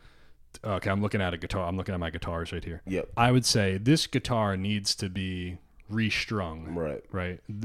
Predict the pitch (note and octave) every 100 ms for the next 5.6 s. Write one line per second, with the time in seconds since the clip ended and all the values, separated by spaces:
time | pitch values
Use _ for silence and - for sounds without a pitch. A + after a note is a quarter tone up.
0 | G#2 A#2+ A2 A#2 A#2 G2+ A2 F#2+ G#2+ A2
1 | G2+ G2+ - F#2+ F#2 - - - - _
2 | A2 D3 A3 - - - - A#2+ A#2+ C3+
3 | A#2 G#2 A2 A2+ G#2 F#2+ G2 G#2 G2 -
4 | G#2 F#2 E2 D#2+ D2+ C2+ C2 - - A#2
5 | G2+ - G#2+ F#2 F2 F2